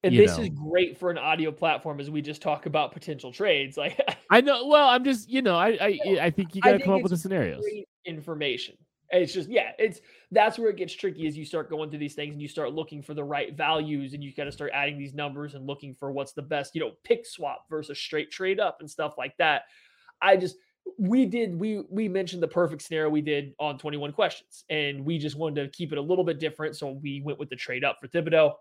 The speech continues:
Speaker 1: I forced that happening because I, I don't think it's realistic,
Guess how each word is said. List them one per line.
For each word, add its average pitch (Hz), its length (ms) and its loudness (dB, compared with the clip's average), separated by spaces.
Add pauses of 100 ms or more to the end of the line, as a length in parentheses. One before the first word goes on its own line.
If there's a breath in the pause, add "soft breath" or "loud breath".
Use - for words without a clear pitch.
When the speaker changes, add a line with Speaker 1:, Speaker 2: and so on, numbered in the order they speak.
Speaker 1:
I 147 140 4
forced 147 320 -6
that 135 160 -4
happening 147 400 -2
because 135 300 -10
I, 143 180 -6 (420)
I 226 120 8
don't 226 180 4
think 208 160 -2
it's 156 220 -6 (200)
realistic, 160 680 -2